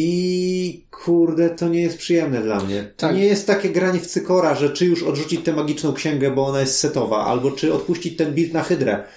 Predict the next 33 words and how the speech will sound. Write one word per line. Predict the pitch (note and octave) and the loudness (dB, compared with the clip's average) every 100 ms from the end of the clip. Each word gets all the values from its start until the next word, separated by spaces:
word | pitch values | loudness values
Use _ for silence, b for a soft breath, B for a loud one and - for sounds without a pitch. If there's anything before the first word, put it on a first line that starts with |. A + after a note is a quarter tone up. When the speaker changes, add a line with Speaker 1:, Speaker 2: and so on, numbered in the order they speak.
| B B _ | B B _
Speaker 1:
E, | A2+ G#2+ G#2+ | -2 0 0
czyli | G#2+ C#3+ C#3+ | -2 -2 0
mniej | D#3+ G3 | 0 0
się | F3 | 2
zrobiła | E3+ E3 | 2 0
taka | D#3 | -2
taktyczna | D3+ C#3+ - - - D3+ C#3+ | -4 -6 -4 -6 -4 -6 -4
i, | C3+ C3+ C3 B2 - - | -4 -2 -4 -6 -12 -12
i | - | -6
taka | C#3 | -2
zachowawcza, | C3+ C3 D3 E3+ - F3+ | 0 0 0 0 -2 -4
a | D#3 | 0
bardziej | D3 D#3 C#3+ D3+ D3+ D3 - - | 0 0 0 0 0 -2 -12 -4
siedzisz | - E3+ E3 - | 0 2 2 0
i | |
liczysz. | B2+ G#2+ G#2 - - _ _ - | -2 -2 -4 -6 -12 _ _ -4
Speaker 2:
Tak, | D#3+ C#3+ | -2 0
poza | C#3+ C#3+ | 0 0
Speaker 1:
Mhm. | D3 D#3 | 0 0
Speaker 2:
tym | C#3+ | -4
w | |
zwykłych, | D3 C#3 E3 E3+ | -4 -4 -2 -4
fantastycznych | - D3 F3+ - D3 D#3 C#3 | -4 -6 -6 -4 -6 -4 -6
światach | - C3 C3+ - | -4 -4 -4 -6
sytuacji, | A#2+ C3 C3 C3+ C#3+ | -10 -4 -4 -2 -6
w | C3+ | -6
których | - C3 B2+ B2 - _ _ | -4 -2 -2 -6 -16 _ _
przeliczasz, | - D#3 F3+ F#3+ C#3+ - | -4 -2 0 0 -2 -4
która | - D#3+ D3+ C#3+ | -4 -2 0 0
karta | D3 D3 D3 C3+ | 0 0 0 -2
jest | C3 - | -2 -4
najsłabszym | C3+ C#3 C3+ - C#3+ | -4 -4 -4 -4 -2
ogniwem, | C#3 C3 C3 E3+ G3+ | -2 -4 -2 -2 -2